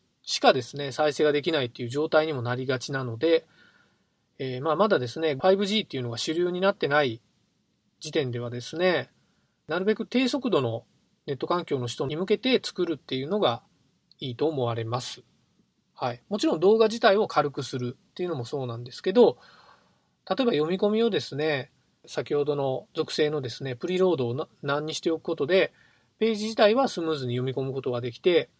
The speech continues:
ページをキャッシュさせるまでの時間はかかるけど、まあ、クオリティの高い映像をどうしても表示したい場合は、そういった使い方をするっていうやり方も覚えておくといいと思います。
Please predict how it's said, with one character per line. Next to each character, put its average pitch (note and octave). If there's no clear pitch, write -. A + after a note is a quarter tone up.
ペ G3
ー -
ジ G3+
を G3+
キ -
ャ F#3
ッ -
シ -
ュ G3
さ G#3+
せ A3+
る A3
ま A#3
で A3+
の F3
時 D3+
間 E3+
は D#3+
か E3+
か G3
る F#3+
け G3
ど、 B3+
ま F#3
あ、 -
ク D#3
オ D3+
リ C#3
テ -
ィ D#3+
の D#3+
高 E3
い B2
映 C3+
像 C3
を F#3+
ど -
う A#3+
し -
て -
も F#3
表 C#3
示 C#3+
し -
た E3
い D#3+
場 E3
合 -
は、 G#3+
そ -
う -
い C#3+
っ -
た -
使 -
い C#3+
方 C#3
を C3+
す C#3
る B2+
っ -
て A3
い G#3+
う G3+
や G3
り G3
方 G3+
も G3+
覚 C#3
え B2+
て B2+
お A#2
く -
と F3
い C#3
い B2
と B2+
思 A#2+
い A#2
ま A#2
す。 -